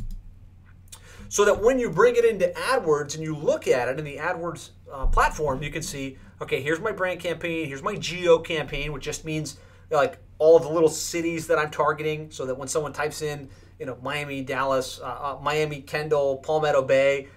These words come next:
I'm targeting those particular areas with hyper-specific verbiage. Uh, and then I've got my service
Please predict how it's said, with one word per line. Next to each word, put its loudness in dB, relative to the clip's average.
I'm 2
targeting 0
those -2
particular -12
areas -4
with -12
hyper-specific -8
verbiage. -6
Uh, -2
and -8
then 4
I've 2
got 4
my -2
service 2